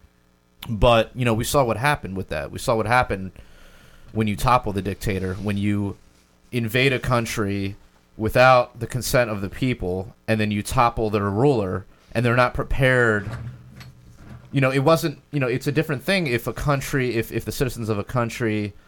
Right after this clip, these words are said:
voluntarily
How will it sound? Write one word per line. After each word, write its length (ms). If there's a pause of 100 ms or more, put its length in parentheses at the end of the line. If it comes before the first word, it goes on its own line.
(1000)
voluntarily 1200